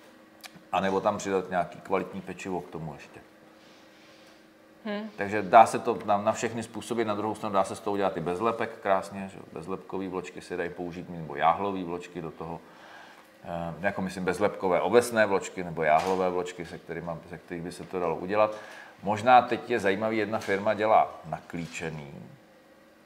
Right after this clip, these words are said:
Speaker 1: vločky.
Speaker 2: Budeme mít.
Speaker 1: Budete mít, výborně. Takže
Speaker 2: Nebo
Speaker 1: za
Speaker 2: možná už máme.
Speaker 1: takže za mě to je asi ta nejideálnější varianta. Nemusím máčet, nemusím řešit.
Speaker 2: Jo.
Speaker 1: Je to ta firma Naše?
Speaker 2: Naše.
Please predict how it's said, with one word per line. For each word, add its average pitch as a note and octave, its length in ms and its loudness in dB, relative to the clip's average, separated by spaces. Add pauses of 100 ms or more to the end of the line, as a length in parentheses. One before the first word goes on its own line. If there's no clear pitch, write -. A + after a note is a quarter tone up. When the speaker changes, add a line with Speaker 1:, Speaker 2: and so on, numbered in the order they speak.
Speaker 1:
vločky. - 480 -6
Speaker 2:
Budeme A#3+ 300 4
mít. F#3+ 360 -4 (120)
Speaker 1:
Budete - 420 0
mít, F2+ 460 -2
výborně. F2 800 2
Takže F#2 260 0
Speaker 2:
Nebo B3+ 120 8
Speaker 1:
za C4+ 40 12
Speaker 2:
možná C#4 360 8
už D4 120 2
máme. B3+ 460 6 (760)
Speaker 1:
takže F2+ 300 -2
za F#2+ 140 4
mě G#2 160 -2
to A2 120 0
je G#2+ 140 2
asi G2 240 0
ta G2+ 160 4
nejideálnější G#2 760 4
varianta. F#2+ 380 2
Nemusím G#2+ 420 0
máčet, F2+ 400 2
nemusím F#2 460 -4
řešit. E2 500 -4 (100)
Speaker 2:
Jo. - 180 -20 (840)
Speaker 1:
Je G2+ 60 -4
to G#2 80 0
ta G#2 80 4
firma G2 300 2
Naše? G2+ 280 2 (760)
Speaker 2:
Naše. G#3+ 460 -4